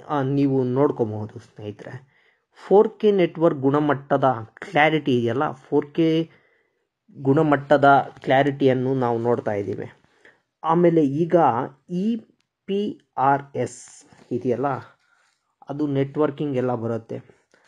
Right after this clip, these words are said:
ಆದರೆ ಟೂ ತೌಸಂಡ್ ಟ್ವೆಂಟಿ ಟೂಗೆ ಲಾಂಚ್ ಆಗತ್ತೆ ಫೈವ್ ಜಿ ಅಂತ ಹೇಳ್ತಾ ಇದ್ರು. ಹೌದು ಸ್ನೇಹಿತರೆ, ಟೂ ತೌಸಂಡ್ ಟ್ವೆಂಟಿ ಟೂಗೆ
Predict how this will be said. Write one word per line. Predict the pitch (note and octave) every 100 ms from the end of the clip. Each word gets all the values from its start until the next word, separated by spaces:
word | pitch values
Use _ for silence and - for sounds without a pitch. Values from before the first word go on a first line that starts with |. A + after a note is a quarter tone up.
| _ _ _
ಆದರೆ | C#3 D3+ D3+ D3+ D3
ಟೂ | - G3+ F#3+
ತೌಸಂಡ್ | F#3+ F#3+ F3 F#3 F3+ -
ಟ್ವೆಂಟಿ | E3 D3 F3+ -
ಟೂಗೆ | F3 E3+ D#3 E3 E3+ - - -
ಲಾಂಚ್ | C3 B2+ C3+ F3 E3+ -
ಆಗತ್ತೆ | C3+ C3+ B2+ - C3+
ಫೈವ್ | C3+ - A#2+ B2
ಜಿ | A#2+
ಅಂತ | A2+ A2+
ಹೇಳ್ತಾ | A2+ A#2 B2+ A#2 A2
ಇದ್ರು. | A#2 A2 A#2+ B2+ _ _ _ _ _ _ _ _ _ _
ಹೌದು | - F3+ F#3 G3
ಸ್ನೇಹಿತರೆ, | - D#3+ D3+ C3+ C3 B2+ C3 C3+ B2 - - _
ಟೂ | - C#3+
ತೌಸಂಡ್ | C#3+ C3+ C3 B2+ C#3 C#3 C#3+ - _ _ _
ಟ್ವೆಂಟಿ | - C#3+ C#3 C#3 C#3+ C#3 C#3
ಟೂಗೆ | - D#3 C#3+ B2+ C3